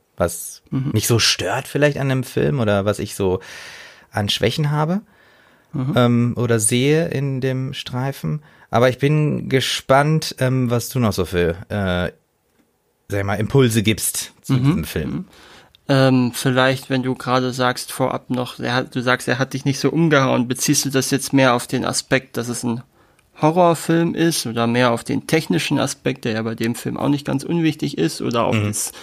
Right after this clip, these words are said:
Speaker 2: Drehbuch oder alles drei, oder?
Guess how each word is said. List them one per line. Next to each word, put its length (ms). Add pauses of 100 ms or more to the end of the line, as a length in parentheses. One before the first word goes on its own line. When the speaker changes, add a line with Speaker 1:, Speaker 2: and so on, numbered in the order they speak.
(240)
Speaker 2:
Drehbuch 720
oder 460
alles 340
drei, 480
oder? 420